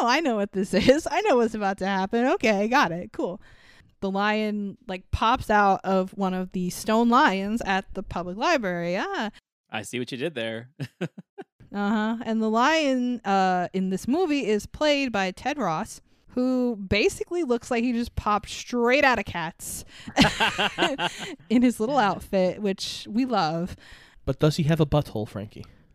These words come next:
Speaker 1: D-, we don't need to know that.
Speaker 2: <laughs>
Speaker 1: We can live a long, happy life without knowing either way. Um, but Ted Ross was the original lion in the Broadway show. He comes off very much like a Broadway guy.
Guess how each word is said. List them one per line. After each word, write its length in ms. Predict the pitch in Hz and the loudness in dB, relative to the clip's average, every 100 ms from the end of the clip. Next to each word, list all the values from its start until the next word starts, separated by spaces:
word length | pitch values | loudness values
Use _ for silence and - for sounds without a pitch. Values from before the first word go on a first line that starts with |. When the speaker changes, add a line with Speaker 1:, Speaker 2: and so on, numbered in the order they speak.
| 220 | -8
Speaker 1:
D-, 80 | 240 | 0
we 180 | 262 370 | 4 6
don't 220 | 359 247 | 6 4
need 160 | 202 | -2
to 100 | - | -4
know 200 | 160 - | -8 -8
that. 1000 | - - - - - - 190 202 196 185 - | -8 -8 -4 0 0 2 0 0 -2 -4 -2
Speaker 2:
<laughs> 80 | 240 | 0
Speaker 1:
We 100 | 294 | 2
can 380 | 370 339 269 214 | 2 2 2 2
live 160 | 214 220 | 2 2
a 60 | 190 | 0
long, 520 | 190 202 202 202 208 | 0 2 2 2 0
happy 380 | - 208 233 196 | 0 0 2 2
life 280 | 185 180 | 2 0
without 260 | 185 175 160 | 0 -2 -2
knowing 420 | 156 143 156 175 - | -4 -6 -6 -8 -2
either 220 | 185 175 | 2 4
way. 260 | 165 - - - - - - _ | 2 -4 -8 -14 -20 -20 -20 _
Um, 440 | - 214 202 196 - - | 0 2 2 0 -6 -16
but 340 | 208 208 226 - 180 208 | -12 -4 -6 -6 -20 -10
Ted 200 | - 302 | -2 4
Ross 300 | 277 240 - | 6 4 2
was 380 | 220 214 214 208 | 2 2 2 -2
the 180 | 208 196 | -4 -2
original 880 | 214 285 277 240 220 214 208 196 - 196 | 2 2 0 0 0 0 -2 -4 -8 -8
lion 600 | 185 180 175 175 175 175 | -4 -2 -2 -2 -4 -4
in 80 | |
the 80 | 180 | -4
Broadway 340 | 190 190 180 175 | 0 0 0 -2
show. 460 | 175 160 165 175 - - - _ _ - | -2 -2 -2 -4 -8 -20 -20 _ _ -8
He 180 | - 262 | -2 -2
comes 300 | 311 381 349 | 2 4 6
off 180 | 302 | 4
very 460 | 226 202 220 226 226 | 2 0 2 4 4
much 340 | 214 196 190 | 4 2 2
like 160 | 208 190 | -2 -2
a 140 | 185 | -2
Broadway 540 | 180 175 175 175 165 160 | 0 2 2 -2 -4 -4
guy. 500 | 165 147 - - | -4 -6 -6 -10